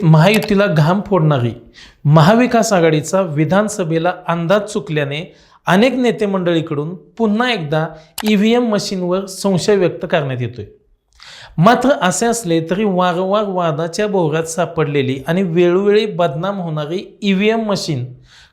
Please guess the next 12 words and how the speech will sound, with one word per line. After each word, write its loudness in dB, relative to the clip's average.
खरंच 4
हॅक 0
करता 2
येते -2
का? -4
चला 4
तर 2
मग -2
जाणून -2
घेऊया 0
आजच्या -2
व्हिडिओमधून. 0